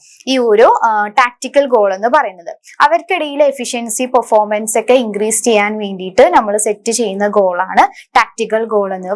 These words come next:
പറയുന്നത്. Then മൂന്നാമത്തെ ഗോൾ എന്ന് പറയുന്നത് എന്താണ്? ഓപ്പറേഷണൽ ഗോൾ.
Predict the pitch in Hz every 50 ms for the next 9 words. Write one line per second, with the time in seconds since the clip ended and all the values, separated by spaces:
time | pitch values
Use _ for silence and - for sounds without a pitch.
0 | 240 311 285 247 208 185 170 175 165 175 - - - - - - _ 285 330 370
1 | 320 311 320 339 330 339 339 330 330 330 359 370 330 311 339 294 262 262 269 269
2 | 269 269 269 277 254 240 220 214 214 214 214 208 220 220 - 233 226 214 214 208
3 | 202 208 214 208 - 277 285 294 285 - 302 294 285 285 - - 277 269 262 208
4 | 208 185 185 175